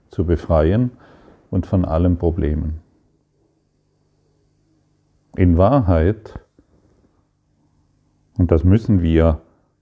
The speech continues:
akzeptieren lernen, wenn wir glauben, also wenn wir die Gedanken, denen wir uns bewusst sind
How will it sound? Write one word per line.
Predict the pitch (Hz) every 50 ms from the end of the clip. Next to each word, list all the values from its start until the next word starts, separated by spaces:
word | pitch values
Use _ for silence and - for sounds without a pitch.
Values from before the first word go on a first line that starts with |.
| _ _ _
akzeptieren | - 82 82 - - - 90 82 - - - 107 117 127 110 90 80 78
lernen, | 76 78 76 76 78 82 85 82 85 87 85 85 - _ _ _ _ _ _ _ _ _ _ _ _ _ _ _ _ _ _ _ _ _ _ _ _ _ _ -
wenn | 92 87 87 82 78
wir | 92 113 131 127 120
glauben, | - - 104 90 87 80 71 71 78 73 71 73 - - _ _ _ _ _ _ _ _ _ _ _ _ _ _ _ _
also | - 92 92 85 - - - - _ - - _
wenn | - 95 90 87 85 82
wir | 85 85 80 80 80 90 - _ _ _ _ - - - - _ _ _ _ _ _ _ -
die | 101 85
Gedanken, | 85 87 80 92 85 92 120 143 - - 110 87 78 76 78
denen | 85 82 82 82 82 82 82 82 82
wir | 87 98 110 117 120 - 117
uns | 104 101 101 -
bewusst | - 104 90 87 104 101 101 - - -
sind | - 71 62 58 58 - -